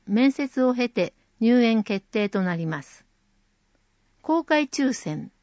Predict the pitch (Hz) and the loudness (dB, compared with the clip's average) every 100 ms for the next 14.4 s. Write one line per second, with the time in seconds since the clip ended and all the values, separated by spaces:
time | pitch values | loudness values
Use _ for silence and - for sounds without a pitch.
0 | _ _ _ _ - 277 240 180 - - | _ _ _ _ 2 2 2 -4 -6 -20
1 | _ _ _ _ - 277 302 269 262 254 | _ _ _ _ -2 0 0 2 2 2
2 | 240 220 220 220 220 202 196 240 226 214 | 2 2 2 0 2 2 0 -2 0 0
3 | 165 151 220 220 294 269 214 175 233 240 | 0 -4 -6 -2 0 2 0 0 0 0
4 | 170 - 151 - - _ _ _ _ _ | -2 -6 -10 -10 -16 _ _ _ _ _
5 | _ _ - 196 - 247 - _ _ - | _ _ -2 0 0 -2 -2 _ _ -2
6 | 254 302 - - 208 180 180 208 - 202 | 2 2 0 -2 0 0 0 0 0 -2
7 | 196 _ _ - 277 254 190 202 269 254 | -4 _ _ -2 2 2 2 2 2 2
8 | 202 175 202 208 175 180 180 175 160 - | 0 0 0 0 -2 -4 -2 -2 -4 -10
9 | - - _ _ _ _ _ _ _ _ | -20 -20 _ _ _ _ _ _ _ _
10 | _ _ _ _ _ _ _ 240 277 226 | _ _ _ _ _ _ _ 2 4 2
11 | 202 - - - 294 277 262 247 247 294 | 0 -8 -6 0 2 2 2 2 2 0
12 | 302 - 269 294 277 277 262 240 202 185 | 0 0 2 2 0 0 4 4 2 2
13 | 175 220 262 - 247 247 240 196 175 175 | 2 2 0 0 2 2 2 -2 -2 -2
14 | 175 208 170 175 | -2 0 -2 -4